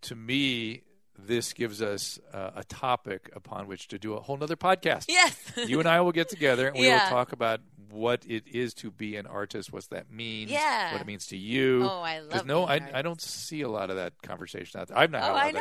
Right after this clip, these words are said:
Speaker 2: know.
Speaker 1: conversation.
Speaker 2: I would
Speaker 1: And
Speaker 2: love to talk about
Speaker 1: yeah,
Speaker 2: that.
Speaker 1: so that's
Speaker 2: Yeah.
Speaker 1: what we'll do.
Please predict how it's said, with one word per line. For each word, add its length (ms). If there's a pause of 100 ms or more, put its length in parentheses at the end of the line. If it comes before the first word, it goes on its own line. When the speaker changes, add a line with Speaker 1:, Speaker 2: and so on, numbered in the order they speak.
Speaker 2:
know. 60
Speaker 1:
conversation. 520 (180)
Speaker 2:
I 100
would 140
Speaker 1:
And 60
Speaker 2:
love 160
to 100
talk 180
about 140
Speaker 1:
yeah, 160
Speaker 2:
that. 100
Speaker 1:
so 180
that's 300
Speaker 2:
Yeah. 60
Speaker 1:
what 60
we'll 100
do. 360